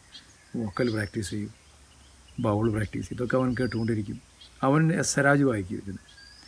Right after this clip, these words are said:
പിന്നെ ഡ്രമ്മിയൻ എന്ന് പറഞ്ഞൊരു സംഗീത ഉപകരണം ഉണ്ടായിരുന്നു അവൻ്റെ കയ്യിൽ, അത് ഭൂട്ടാനിലെ ട്രഡീഷണൽ ഇൻസ്ട്രുമെൻ്റാണ്. അതിൽ വലിയ പ്രഗത്ഭ കലാകാരനാണ് അദ്ദേഹം.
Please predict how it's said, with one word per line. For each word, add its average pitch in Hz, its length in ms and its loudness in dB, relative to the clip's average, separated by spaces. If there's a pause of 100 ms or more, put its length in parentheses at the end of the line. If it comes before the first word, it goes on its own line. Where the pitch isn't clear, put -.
(240)
പിന്നെ 147 260 4
ഡ്രമ്മിയൻ 147 480 6
എന്ന് 165 140 4
പറഞ്ഞൊരു 151 220 0
സംഗീത 123 340 4
ഉപകരണം 117 400 2
ഉണ്ടായിരുന്നു 95 320 -4
അവൻ്റെ 92 140 -6
കയ്യിൽ, 90 200 -8 (760)
അത് 117 100 -4
ഭൂട്ടാനിലെ 120 640 0 (140)
ട്രഡീഷണൽ 113 400 -2
ഇൻസ്ട്രുമെൻ്റാണ്. 101 480 -4
അതിൽ 127 140 0
വലിയ 143 320 4
പ്രഗത്ഭ 131 460 -2
കലാകാരനാണ് 113 520 -4
അദ്ദേഹം. 85 420 -12